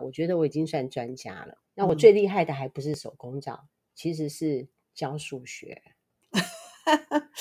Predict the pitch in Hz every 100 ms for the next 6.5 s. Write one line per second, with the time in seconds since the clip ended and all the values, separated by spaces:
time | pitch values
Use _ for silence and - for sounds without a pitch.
0 | - - - - - 180 175 165 185 233
1 | 226 190 226 226 233 294 226 233 151 208
2 | 208 226 247 214 196 202 175 165 165 165
3 | 147 151 151 147 143 143 139 139 143 -
4 | 190 175 185 214 175 285 311 330 208 220
5 | 247 - 175 160 196 196 185 185 170 151
6 | - - 220 185